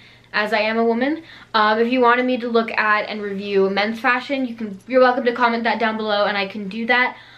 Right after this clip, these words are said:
Um, but let's just get right into it. Okay, so I've got my handy dandy laptop down here. Um, I've got photos. I'm gonna be going from the two thousand tens all the way back to the nineteen hundreds.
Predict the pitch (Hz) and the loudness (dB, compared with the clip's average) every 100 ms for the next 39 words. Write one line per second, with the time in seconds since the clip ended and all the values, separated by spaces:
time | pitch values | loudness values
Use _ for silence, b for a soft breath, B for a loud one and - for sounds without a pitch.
0 | B - 214 208 208 208 214 B 220 214 | B -4 0 0 0 -6 -14 B -10 0
1 | 277 240 - 240 247 247 294 302 311 285 | 2 2 -6 -8 -8 -6 -10 -8 -4 -4
2 | 330 - - - _ 277 269 233 180 - | -6 -12 -14 -16 _ -14 -12 -8 -10 -10
3 | - b b - - 359 349 302 320 339 | -20 b b -10 2 2 2 -2 0 0
4 | 453 339 285 285 269 262 226 202 196 - | -2 -2 -2 0 0 0 0 2 2 0
5 | 262 262 277 277 269 262 233 269 277 B | -4 0 2 2 0 -4 -4 -6 -8 B
6 | B B - 233 220 208 - 240 240 233 | B B 0 4 4 4 2 0 2 2
7 | 220 - - - 277 285 285 294 277 - | 2 2 -2 4 4 6 6 4 -2 0
8 | 285 311 349 370 294 285 285 277 - - | 2 2 0 0 4 4 2 0 -6 0
9 | 240 233 233 208 233 226 220 - - _ | 2 4 0 -2 -2 0 -2 -6 -20 _
10 | - 269 269 269 262 240 226 226 220 240 | -10 -4 0 0 2 0 -2 -2 -2 0
11 | 285 294 B B B - 233 247 311 277 | -2 -4 B B B 0 2 2 -4 0
12 | 220 214 220 - - 233 220 214 - 196 | 2 2 0 -8 -14 -8 -6 -4 -6 -6
13 | 214 208 196 196 190 214 196 190 220 233 | -8 -8 -6 -4 -6 -10 -8 -6 -2 -2
14 | 233 | -4